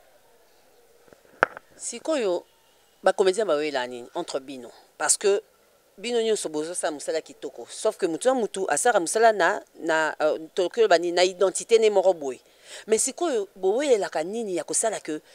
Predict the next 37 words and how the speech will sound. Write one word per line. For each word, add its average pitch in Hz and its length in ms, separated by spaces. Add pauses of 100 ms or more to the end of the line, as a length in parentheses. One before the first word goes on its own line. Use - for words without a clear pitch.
(160)
bolinganaka 170 640
te? 151 280
Par 160 100
exemple, 196 240
yo, 208 180 (420)
oza, 196 260 (160)
Mama 170 220
Mabanzo, 170 480
oza 151 180
na 180 80
ndenge 170 180
na 151 100
ojoyelaka. 120 580 (960)
Mama 175 260
Poso 277 340
pe, 269 240
aza 170 160
na 202 100
ndenge 202 180
na 185 140
ajoyelaka. 127 480 (160)
Président 202 360
Galufar, 175 540
aza 185 160
na 202 60
ndenge 202 240
na 196 120
ajoyelaka. 139 460
Identité 156 460
na 147 100
ye. 127 220
Eza 240 240
po 233 160
na 180 120
Caleb. 139 440 (320)
Président 180 260
Caleb. 139 300